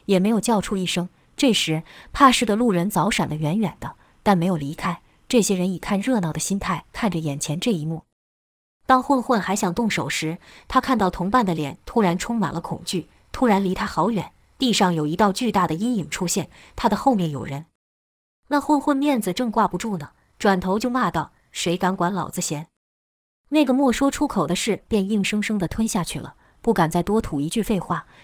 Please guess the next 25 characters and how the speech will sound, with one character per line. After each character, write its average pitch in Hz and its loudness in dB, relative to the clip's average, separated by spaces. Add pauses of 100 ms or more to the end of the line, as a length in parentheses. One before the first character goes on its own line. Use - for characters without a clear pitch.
因 233 2
为 226 4
在 220 2
他 214 2
背 226 0
后 214 2
的 175 0
是 - -2
红 180 -2
龙。 180 -2 (300)
那 247 4
时 190 0
候 202 0
的 160 2
红 175 -2
龙 190 0
可 - -2
是 220 0
死 165 -2
神 165 -2
一 220 -2
样 233 0
的 170 -2
存 151 -6
在， 170 -4